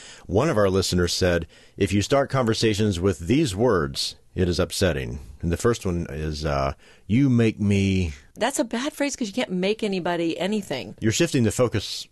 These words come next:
Speaker 1: to them when it may actually be your fault.
Speaker 2: Now, maybe
Speaker 1: Yeah.
Speaker 2: they didn't say something that was nice, but the
Speaker 1: Right.
Speaker 2: way you respond to it is up to you.
Speaker 1: "I'm sorry, but"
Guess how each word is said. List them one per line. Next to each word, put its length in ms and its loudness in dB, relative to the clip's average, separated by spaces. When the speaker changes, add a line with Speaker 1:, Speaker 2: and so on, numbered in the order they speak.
Speaker 1:
to 80 -4
them 420 0
when 160 -2
it 60 0
may 100 2
actually 280 0
be 80 -2
your 160 -2
fault. 260 -8
Speaker 2:
Now, 180 2
maybe 300 0
Speaker 1:
Yeah. 60 2
Speaker 2:
they 100 4
didn't 220 0
say 280 2
something 320 -2
that 100 -2
was 160 -4
nice, 480 0
but 200 -6
the 60 0
Speaker 1:
Right. 80 0
Speaker 2:
way 100 2
you 160 -2
respond 420 -2
to 80 -4
it 120 0
is 100 -8
up 140 -4
to 100 -10
you. 300 -6
Speaker 1:
"I'm 160 2
sorry, 600 2
but" 600 0